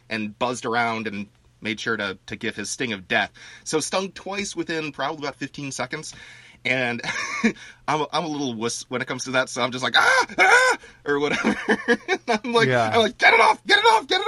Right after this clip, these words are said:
Speaker 1: off." But by then it was too late. And so, uh, initially you could see the little, little red dot where there's a little bit of blood from where the sting was. Uh, I'm like, "Ah, shit. Okay, well, I have no idea what this is gonna be like. I guess I'm gonna find out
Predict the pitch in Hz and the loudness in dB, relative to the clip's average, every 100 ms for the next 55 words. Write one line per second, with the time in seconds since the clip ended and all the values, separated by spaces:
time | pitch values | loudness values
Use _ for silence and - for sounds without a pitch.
0 | 440 392 _ - - 117 - - 135 151 | 2 2 _ -20 -4 -2 -2 -2 0 2
1 | 160 135 - 147 127 95 - _ - 131 | 0 -4 -4 -2 -2 -2 -8 _ -6 -4
2 | 135 - 143 131 120 - - - - - | -2 2 2 2 0 -6 -18 -20 -20 -2
3 | 120 117 110 - - 131 147 147 135 131 | 0 2 0 -4 -6 -2 -2 0 0 0
4 | 127 143 135 131 165 151 139 135 131 131 | 0 -4 -10 -4 -2 -2 -2 -2 -2 -6
5 | 123 123 135 123 113 107 101 107 107 107 | -8 -6 -4 -2 -2 -2 -2 -2 -4 -6
6 | 104 110 107 110 104 95 98 101 104 _ | -6 -8 -8 -6 -8 -6 -6 -6 -8 _
7 | 107 98 98 104 98 - 104 98 98 101 | -10 -8 -6 -8 -6 -8 -8 -6 -6 -6
8 | - _ _ _ - - - 123 104 95 | -10 _ _ _ -20 -18 -6 -2 -2 -4
9 | - - - 113 120 143 101 - - - | -12 -20 -12 -10 -6 -6 -6 -8 -10 -10
10 | - - - _ - 120 113 92 87 - | -12 -14 -20 _ -6 -4 -4 -6 -6 -4
11 | 123 117 113 110 127 135 113 117 113 107 | 0 2 0 -2 -2 -2 -2 -4 -2 -2
12 | 101 101 101 98 98 98 98 98 98 95 | -4 -6 -6 -12 -12 -14 -12 -10 -8 -8
13 | 104 147 233 208 208 226 254 131 - | -6 -8 -8 -8 -6 -6 -4 -4 -6